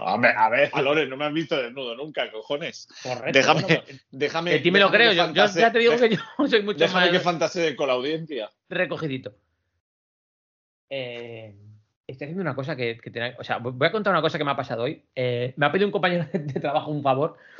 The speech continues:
Speaker 2: que era que le consiguiera un sitio para, para poder regalarle a, a sus padres un, un menú de degustación chulo ahí para que, para quedar bien y tal. Y, jo, lo único que es que no sé cómo, cómo dárselo, tal. Digo, "Ya te hago yo aquí en Photoshop una cosa chula, tal, no sé qué". Digo, "Lo único, dime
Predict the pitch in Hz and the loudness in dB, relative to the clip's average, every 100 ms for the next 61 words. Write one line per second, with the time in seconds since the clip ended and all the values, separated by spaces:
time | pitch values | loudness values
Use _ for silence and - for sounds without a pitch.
0 | - - _ _ 135 143 151 139 135 131 | -20 -20 _ _ 0 2 0 -2 -4 -8
1 | 127 139 151 165 147 135 123 113 104 120 | -6 -4 -4 -4 -2 0 0 -2 -4 -6
2 | 110 117 117 123 139 127 127 131 127 120 | -4 -2 -2 0 2 2 2 2 2 2
3 | 113 110 110 - _ _ _ _ _ _ | 0 -4 -10 -18 _ _ _ _ _ _
4 | _ 127 - 131 139 135 135 139 131 131 | _ -12 -8 -4 0 0 0 0 0 0
5 | 127 123 123 - 139 131 131 127 131 127 | -2 -4 -6 -2 2 4 4 4 2 0
6 | 113 127 117 135 139 131 117 127 131 123 | 2 2 4 6 8 8 8 6 6 4
7 | 120 117 _ - 107 113 110 - _ 107 | 0 -4 _ -6 -2 0 -2 -8 _ 0
8 | 110 123 123 123 131 139 131 135 143 190 | 2 4 4 4 4 4 2 0 0 0
9 | - _ _ _ 156 143 135 127 120 117 | -10 _ _ _ -8 -6 -6 -8 -12 -16
10 | - 185 147 151 156 147 - 185 160 - | -10 -8 -6 -6 -10 -10 -10 -8 -10 -8
11 | 143 156 185 156 156 - - 156 143 151 | -8 -6 -6 -8 -10 -10 -4 0 2 2
12 | 165 147 139 151 107 131 220 190 156 135 | 2 0 2 0 0 0 2 2 2 2
13 | 135 147 131 135 135 123 127 127 - 143 | -2 -2 -2 -2 -2 -4 -6 -8 -2 0
14 | 131 135 135 135 156 135 117 151 190 175 | 0 -2 -6 -2 0 2 2 2 2 4
15 | 185 180 | 4 2